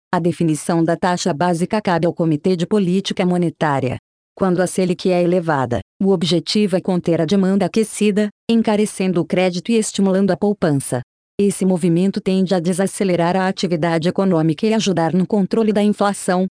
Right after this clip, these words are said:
embora possa limitar o crescimento. Por outro lado, a redução dos juros costuma baratear o crédito, estimular o consumo e a produção e impulsionar a economia,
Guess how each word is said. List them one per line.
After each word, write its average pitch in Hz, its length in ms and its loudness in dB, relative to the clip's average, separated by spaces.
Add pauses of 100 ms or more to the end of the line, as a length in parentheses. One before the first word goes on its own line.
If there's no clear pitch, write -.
embora 180 440 2
possa 165 280 0
limitar 180 400 0
o 156 40 0
crescimento. 165 720 0 (400)
Por 214 160 2
outro 156 320 0
lado, 170 400 0 (200)
a 170 40 0
redução 175 520 -2
dos 208 200 0
juros 196 360 0
costuma 214 540 0
baratear 185 640 0
o 175 60 -4
crédito, 170 540 -2 (200)
estimular 185 640 0
o 170 60 -2
consumo 226 600 0
e 214 60 2
a 208 80 2
produção 214 540 0
e 185 40 2
impulsionar 180 720 0
a 190 80 2
economia, 175 520 0